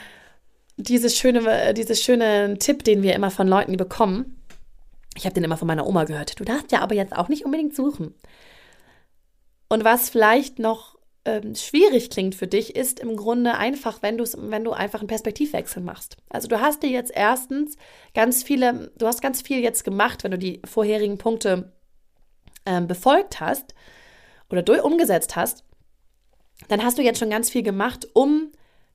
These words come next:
deinen Partner in dein Leben zu ziehen. Das heißt, was du jetzt machen darfst, ist loslassen.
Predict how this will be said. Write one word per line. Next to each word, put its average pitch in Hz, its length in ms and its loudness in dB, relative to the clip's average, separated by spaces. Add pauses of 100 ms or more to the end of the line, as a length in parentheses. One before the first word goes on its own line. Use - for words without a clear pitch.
deinen 196 180 0
Partner 226 340 0
in 214 120 -4
dein 190 160 2
Leben 180 260 -2
zu - 140 -6
ziehen. 160 420 -6 (500)
Das - 120 -8
heißt, 220 160 -2
was 214 100 -4
du - 60 -2
jetzt 196 160 0
machen 247 160 -2
darfst, 240 220 -2
ist - 120 -4
loslassen. - 540 -8